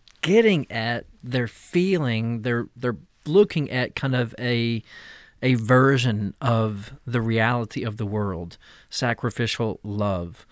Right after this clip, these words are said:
um, you know, the husband-wife romantic relationship. There, there are so many things about, uh, the nature of reality, Christ for his bride, the church,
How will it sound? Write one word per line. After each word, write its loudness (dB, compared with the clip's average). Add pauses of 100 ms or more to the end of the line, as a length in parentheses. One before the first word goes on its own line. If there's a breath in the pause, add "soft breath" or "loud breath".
(340 loud breath)
um, -6 (340)
you -6
know, -6
the -4
husband-wife -4
romantic -4
relationship. -8
There, -2
there -2
are -4
so -4
many -2
things -10 (640 loud breath)
about, -4 (160)
uh, -2
the -2
nature -2
of -4
reality, -2
Christ -2
for -8
his -6
bride, -2
the -10
church, -6